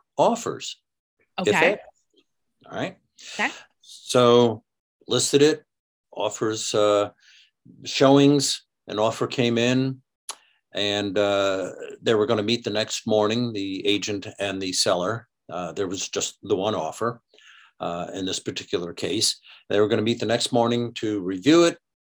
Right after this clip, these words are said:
Speaker 1: and hopefully get it all signed.
Speaker 2: Okay.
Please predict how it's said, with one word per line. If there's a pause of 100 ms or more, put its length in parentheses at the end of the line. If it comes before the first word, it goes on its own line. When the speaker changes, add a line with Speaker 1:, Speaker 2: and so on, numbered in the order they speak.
Speaker 1:
and
hopefully
get
it
all
signed. (320)
Speaker 2:
Okay.